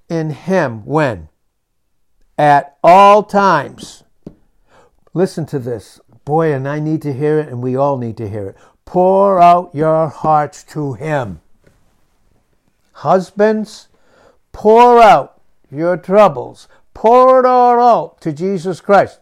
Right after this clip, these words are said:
not your wife. Pour it out. Men, single man, single woman, pour it out to Christ.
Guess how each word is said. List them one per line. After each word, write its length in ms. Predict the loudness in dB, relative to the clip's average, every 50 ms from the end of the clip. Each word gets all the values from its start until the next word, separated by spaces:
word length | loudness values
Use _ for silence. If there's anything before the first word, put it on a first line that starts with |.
| -14
not 320 | -8 -4 -4 -4 -4 -2 -2
your 100 | -2 -2
wife. 540 | -2 2 2 4 4 2 0 -8 -20 -20 -20 _ _ _ _ _ _ _ _ _ _ _ _ _ _ _ _ _ _ _ _ _ _ -14
Pour 360 | -4 0 4 4 6 6 6
it 60 | 6
out. 460 | 6 6 4 4 2 -4 -14 -20 -20 _ _ _ _ _ _ _ _ _ _ _ _ _ _ _ _ _ _ _ _ _ _ _ _ _ _ _ _ _ -8
Men, 380 | -2 0 2 2 2 0 -2
single 360 | -4 -4 -4 -4 -2 -4 -4 -4
man, 420 | -4 -4 -2 -2 -4 -4 -8 _ _
single 320 | -10 -8 -6 -4 -2 -2 0
woman, 260 | 0 0 -2 -4 -6 _ _ _ _ _ -10
pour 420 | -2 2 6 6 8 8 8 8
it 80 | 8 8
out 220 | 6 6 4 4
to 100 | 0 -2
Christ. 640 | -2 0 2 4 4 4 2 -2 -8 -20 _ _ _